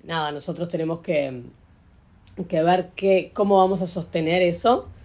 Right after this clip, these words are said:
para que quede lindo, que quede sostenido, que se mantenga todo el tiempo que sea necesario, pero que después se lo puedan sacar. La verdad que de mi experiencia esta, esto sería como lo mejor, dado que después a veces empieza la fiesta y si el vestido ya tiene su cola incorporada, digamos que la cola no es desmontable,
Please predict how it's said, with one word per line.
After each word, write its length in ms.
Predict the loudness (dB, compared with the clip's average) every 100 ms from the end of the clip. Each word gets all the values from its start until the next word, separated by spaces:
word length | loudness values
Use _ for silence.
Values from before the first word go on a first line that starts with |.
| -18 -8
para 200 | -8 -6
que 120 | -4
quede 220 | -2 -2
lindo, 580 | 0 0 4 4 4 0
que 160 | -8
quede 240 | -4 -2 -2
sostenido, 880 | -6 -10 -6 -2 2 4 4 0 -8 -20 -12
que 80 | -10
se 160 | -8 -8
mantenga 760 | -6 2 2 4 4 4 2 -10 -4
todo 140 | -2
el 80 | 0
tiempo 240 | -2 -2
que 80 | -4
sea 140 | -2
necesario, 480 | -2 -2 0 0 0
pero 180 | -2 -4
que 80 | -4
después 240 | 0 2
se 80 | 4
lo 140 | 4
puedan 180 | 4 4
sacar. 440 | 2 -2 -2 -2 -4 _ _ _ _ -8
La 100 | 0
verdad 180 | 2
que 140 | 4 4
de 80 | 4
mi 80 |
experiencia 800 | 2 0 0 2 2 2 2 2
esta, 320 | 2 -2 -2 -2 -6
esto 240 | -14 -12 -8
sería 320 | -2 0 2
como 200 | 0 -2
lo 100 | -4
mejor, 400 | -4 4 4 6
dado 280 | 4 2 2
que 120 | -4
después 440 | -6 0 0 0
a 60 | -2
veces 480 | -4 -2 -2 -4 -14 _ -20 -16
empieza 420 | -12 -4 -2 2 0
la 100 | 0
fiesta 640 | 2 2 4 4 4 4
y 120 | 0
si 260 | -2 -2 0
el 100 | -2
vestido 640 | -4 -2 4 4 4 -2
ya 260 | -4 0 2
tiene 220 | 2 0
su 220 | -4 -2
cola 220 | 0 2
incorporada, 680 | 0 -2 -2 0 4 4 4
digamos 320 | 0 -2 -4
que 80 | -4
la 160 | -6 -4
cola 220 | -4 -2
no 120 | -2
es 80 | 0
desmontable, 800 | -2 -2 -2 2 4 4 2